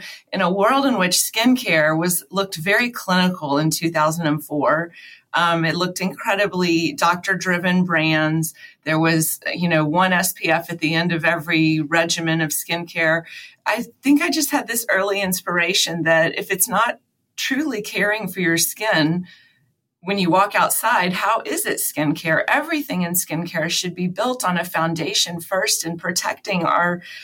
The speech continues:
body's largest organ. The name, and the name Supergoop really stemmed from this, um, how do I find a brand? When you asked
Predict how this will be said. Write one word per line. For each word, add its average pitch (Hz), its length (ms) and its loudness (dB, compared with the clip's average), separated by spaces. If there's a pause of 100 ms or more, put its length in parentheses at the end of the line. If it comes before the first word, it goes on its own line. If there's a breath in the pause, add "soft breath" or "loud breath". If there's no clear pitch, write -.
(240 loud breath)
body's 190 360 0
largest 190 420 -2
organ. 269 500 -8 (220 soft breath)
The 285 140 4
name, 262 340 6
and 247 160 6
the 240 60 4
name 240 220 4
Supergoop 247 640 -2
really 220 240 0
stemmed 226 440 2
from 190 360 2
this, 190 360 -2 (440 loud breath)
um, 190 340 2
how 226 280 2
do 285 120 0
I 277 160 2
find 185 640 0
a 185 100 0
brand? 170 500 -2
When 190 120 -4
you 190 120 -4
asked - 520 -2